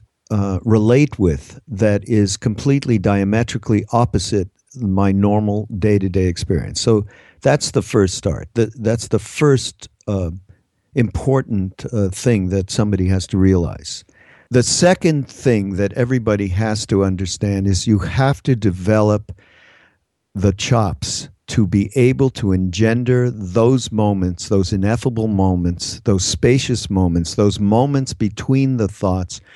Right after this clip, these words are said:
with, by practice. Everybody has to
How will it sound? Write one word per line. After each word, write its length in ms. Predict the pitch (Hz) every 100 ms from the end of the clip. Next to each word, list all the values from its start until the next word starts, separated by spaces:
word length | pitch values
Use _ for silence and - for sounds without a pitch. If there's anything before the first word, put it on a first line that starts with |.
| - -
with, 240 | 104 92 -
by 160 | 110 98
practice. 840 | - 110 87 - - - - - _ _ _ _ _ _ _ _ _ -
Everybody 800 | 127 131 127 139 120 117 120 117
has 500 | 98 110 107 107 -
to 320 | - 110 104